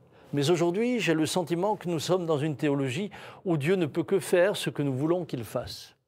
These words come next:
J'ai le sentiment que Dieu, finalement, est devenu victime de notre théologie. Il ne peut plus que guérir tous les malades, il ne peut plus que faire des miracles, il ne peut plus.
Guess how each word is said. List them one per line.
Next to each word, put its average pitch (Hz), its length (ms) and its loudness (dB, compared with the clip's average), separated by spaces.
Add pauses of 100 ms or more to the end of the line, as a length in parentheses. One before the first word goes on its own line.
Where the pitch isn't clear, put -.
(760)
J'ai 170 120 4
le 180 100 4
sentiment 208 480 0
que 196 80 0
Dieu, 185 280 0
finalement, 190 460 2
est 185 60 2
devenu 170 320 0
victime 214 840 -2 (640)
de 131 160 0
notre 165 300 2
théologie. 147 800 2 (2250)
Il 190 140 4
ne 196 60 6
peut 190 200 4
plus 208 180 2
que 202 120 2
guérir 185 420 2
tous 196 100 0
les 185 120 6
malades, 156 360 4
il 156 100 2
ne 180 60 4
peut 180 320 2
plus 202 260 0
que 202 140 4
faire 190 240 4
des 175 100 4
miracles, 175 440 2
il 160 60 2
ne 165 60 4
peut 180 180 2
plus. 196 380 0